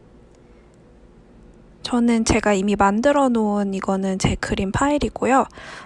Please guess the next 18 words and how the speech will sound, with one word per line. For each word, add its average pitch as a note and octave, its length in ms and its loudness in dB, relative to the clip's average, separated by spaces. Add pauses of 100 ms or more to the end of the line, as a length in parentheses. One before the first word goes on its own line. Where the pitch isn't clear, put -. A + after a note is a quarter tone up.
(120)
먼저 G#3+ 460 0
움짤을 A#3 500 2
확인하기 D4+ 560 0
위해서는 G3 720 0
타임라인이라는 A3 1500 0
윈도우 G3+ 380 -2
창을 - 280 -6
띄우셔야 C4 460 0
돼요. G3+ 420 2 (160)
그러면 G#3+ 380 -8
타임라인이 D4 840 -2
이런 A3 220 -2
식으로 G#3+ 380 -6
윈도우 G3 300 -4
창으로 G3 420 -6
열립니다. G3+ 600 -4 (880)
밑에 B3+ 240 0
보시면 G#3+ 800 0